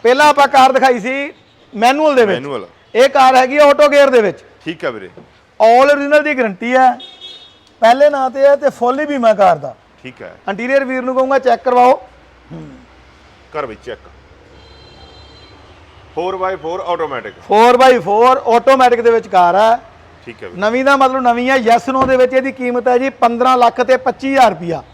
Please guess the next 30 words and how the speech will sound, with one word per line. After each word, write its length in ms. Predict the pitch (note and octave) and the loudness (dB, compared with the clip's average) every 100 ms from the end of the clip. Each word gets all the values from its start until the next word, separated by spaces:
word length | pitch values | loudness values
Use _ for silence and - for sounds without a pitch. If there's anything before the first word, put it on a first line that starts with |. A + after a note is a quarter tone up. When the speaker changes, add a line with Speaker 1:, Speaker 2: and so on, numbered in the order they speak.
| - - - | -20 -18 -14
Speaker 2:
ਪੰਦਰਾਂ 300 | D#3 E3 E3 | -8 -4 -4
ਲੱਖ 200 | E3 F#3 | -6 -12
ਪੱਚੀ 240 | E3 C#3 | -16 -6
ਹਜ਼ਾਰ। 100 | B3 | -4
Speaker 1:
ਪੰਦਰਾਂ 240 | A#3+ C4 | -2 0
ਲੱਖ 200 | C4+ C4 | 2 0
ਪੱਚੀ 340 | B3 B3+ C4 C#4 | -2 -6 -6 0
ਹਜ਼ਾਰ 140 | C#4+ | 0
ਰੁਪਏ 180 | A#3+ A#3+ | 2 0
ਦੀ 140 | B3+ | 0
ਗੱਡੀ 200 | A3 G#3 | -2 -2
ਦੇ 120 | A3 A3+ | 0 2
ਦਿਆਂਗੇ। 340 | A#3+ B3+ C4+ A#3+ | 2 0 -2 0
ਆਟੋ 180 | A#3 B3 | 0 2
ਗੇਅਰ 200 | A#3+ B3+ | 2 2
ਦੇ 80 | B3+ | 2
ਵਿੱਚ 140 | B3+ B3+ | 0 0
ਟੌਪ 220 | A#3 A#3+ | 0 0
ਐਂਡ 160 | A#3+ | -2
ਮਾਡਲ 260 | A#3+ A3 G#3 | -2 -2 -2
ਹੈ 60 | A#3 | -2
ਡੀਜ਼ਲ। 320 | A3 F#3 C#3 - _ _ _ _ | -4 -6 -8 -10 _ _ _ _
Speaker 2:
ਰੇ-, 140 | G#2 B2+ | -18 -12
ਅਹ, 300 | B2+ B2 A2 | -8 -8 -8
ਤੇ 140 | C#3 | -12
ਲੋਨ 220 | C#3 D3+ | -10 -10
ਕਿੰਨੇ 200 | D3 D3 | -12 -12
ਦਾ 80 | C#3+ | -12
ਹੋ 80 | C3 | -12
ਜਾਊਗਾ? 220 | B2 A2+ | -16 -20